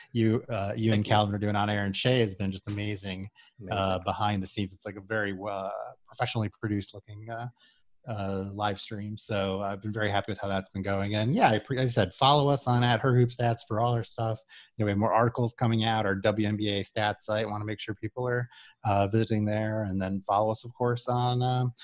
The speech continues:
Speaker 1: social media, in particular Twitter, but also we do, uh, have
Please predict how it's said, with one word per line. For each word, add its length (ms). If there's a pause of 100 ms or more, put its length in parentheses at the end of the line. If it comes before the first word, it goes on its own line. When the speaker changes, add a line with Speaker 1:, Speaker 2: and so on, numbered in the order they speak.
(180)
Speaker 1:
social 300
media, 320
in 100
particular 540
Twitter, 440
but 120
also 340
we 120
do, 420
uh, 340
have 200